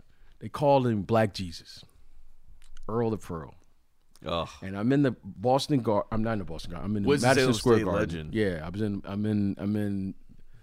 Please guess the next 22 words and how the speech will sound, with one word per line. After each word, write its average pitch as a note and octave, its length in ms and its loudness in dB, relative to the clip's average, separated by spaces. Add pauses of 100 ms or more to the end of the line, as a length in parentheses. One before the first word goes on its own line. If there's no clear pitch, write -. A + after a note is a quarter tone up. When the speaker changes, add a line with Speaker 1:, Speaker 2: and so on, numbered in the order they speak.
(180)
Speaker 1:
Madison B2+ 340 0
Square A2 260 -2
Garden. D#2+ 420 -10 (960)
And G#2 800 -8
I'm A#2 160 -6
sitting B2 540 0
here G#2+ 520 0
courtside, E2 640 -6 (560)
and A#2 240 -2
the G#2 40 -4
seats - 360 -8
were A2+ 320 -6 (120)
open, G2+ 400 -10
whatever, E2+ 220 -8
two - 200 -12
seats G#2+ 320 -8
here. F2+ 280 -14 (1200)
First C3 220 0
quarter's B2 240 -2
about A2 200 -6
to F2+ 80 -16
start. D#2+ 360 -12